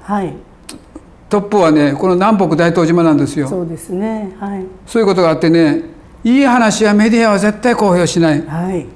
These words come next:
Speaker 2: から皆さん、今回はね、ゲートウェイで台風が、台風十号がね、この尖閣をから、尖閣じゃなかった、な-、南北大東島からこう、
Speaker 1: はい。
Speaker 2: ターンして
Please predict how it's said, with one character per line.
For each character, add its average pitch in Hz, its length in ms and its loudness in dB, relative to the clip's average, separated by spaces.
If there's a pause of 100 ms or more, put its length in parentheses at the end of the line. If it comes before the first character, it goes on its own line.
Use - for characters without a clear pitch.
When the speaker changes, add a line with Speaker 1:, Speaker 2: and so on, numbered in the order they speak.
Speaker 2:
か 190 60 0
ら 190 80 2
皆 202 160 2
さ 208 100 0
ん、 170 60 -2
今 202 160 -2
回 185 160 2
は 165 80 4
ね、 165 100 2
ゲ 190 140 2
ー 185 40 2
ト 196 100 2
ウ 185 40 4
ェ 185 120 2
イ - 20 2
で 185 260 2
台 202 220 0
風 185 240 2
が、 156 320 2 (500)
台 196 160 0
風 175 160 2
十 185 160 0
号 170 140 2
が 151 100 2
ね、 147 380 0 (440)
こ 196 120 -6
の 180 80 0
尖 208 160 0
閣 196 200 0
を 165 520 0
か 170 100 -2
ら、 160 240 0 (340)
尖 147 200 0
閣 175 120 2
じ 165 80 4
ゃ 160 40 2
な 151 100 2
か - 60 -4
っ - 20 -8
た、 151 160 2
な-、 160 220 0
南 196 220 -2
北 165 140 0
大 165 140 2
東 165 160 0
島 170 220 0
か 165 100 0
ら 151 120 0
こ 160 160 0
う、 - 20 2
Speaker 1:
は 156 80 -2
い。 185 40 -6
Speaker 2:
タ 196 100 0
ー 190 100 2
ン 165 40 -2
し 180 60 -6
て 160 240 -2